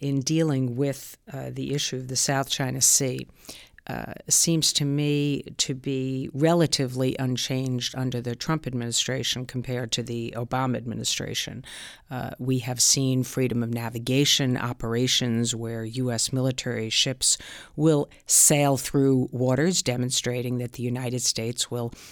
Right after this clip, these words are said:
um, sail and fly and operate anywhere that international law allows. But the U S call for China to stop militarizing these islands has, of course, uh, fallen on deaf ears.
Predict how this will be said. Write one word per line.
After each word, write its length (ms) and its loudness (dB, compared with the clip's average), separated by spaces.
um, 240 -2
sail 340 6
and 140 4
fly 260 2
and 160 2
operate 560 0
anywhere 400 4
that 160 -2
international 720 -2
law 320 0
allows. 720 -2
But 360 -2
the 100 0
U 240 4
S 160 4
call 460 2
for 180 0
China 480 4
to 300 0
stop 480 2
militarizing 880 0
these 240 -4
islands 420 -4
has, 380 -2
of 160 -8
course, 440 2
uh, 220 -2
fallen 460 4
on 180 2
deaf 260 -2
ears. 460 0